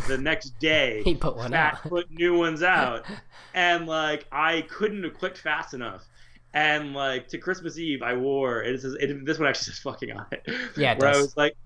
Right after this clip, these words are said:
Speaker 1: wearing my, uh, Donald Trump shirt, which is "Not my fucking president" on it. And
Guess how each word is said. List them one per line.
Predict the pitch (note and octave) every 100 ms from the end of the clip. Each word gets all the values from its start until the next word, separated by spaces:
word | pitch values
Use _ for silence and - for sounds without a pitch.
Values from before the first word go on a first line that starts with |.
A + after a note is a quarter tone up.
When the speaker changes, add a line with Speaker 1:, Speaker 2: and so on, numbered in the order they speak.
| -
Speaker 1:
wearing | D3 D#3+ D3+
my, | D3
uh, | C#3 B2+
Donald | C#3 C#3 C#3
Trump | D3+ C#3
shirt, | - B2+
which | A#2+
is | A#2
"Not | B2+ C3+
my | B2
fucking | D3 C3+ C3+
president" | C3+ C3+ D#3+
on | D#3 D#3
it. | D#3+ - - - -
And | D#3 D#3+ D#3 D3